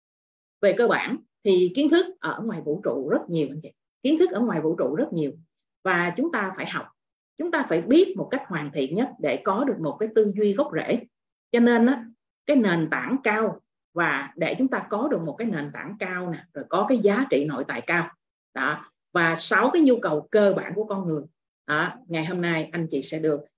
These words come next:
tìm hiểu, anh chị ha, được Yến chia sẻ qua. Đó. Nhu cầu thứ nhất đó là sự chắc chắn.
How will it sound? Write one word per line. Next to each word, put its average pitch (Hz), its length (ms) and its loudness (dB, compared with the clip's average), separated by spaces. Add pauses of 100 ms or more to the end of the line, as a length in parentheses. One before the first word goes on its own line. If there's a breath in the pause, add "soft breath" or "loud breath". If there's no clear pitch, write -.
(100)
tìm 143 280 0
hiểu, 139 340 -6
anh 170 80 -12
chị 147 100 0
ha, 190 300 -4
được 175 180 2
Yến 247 160 4
chia 226 160 4
sẻ 151 280 -2
qua. 190 360 0 (220)
Đó. 156 220 -2 (640)
Nhu 247 220 6
cầu 170 340 0
thứ 262 80 4
nhất 302 160 8 (840)
đó 208 260 2
là 160 320 0
sự 151 540 0
chắc 226 240 -6
chắn. 208 200 -4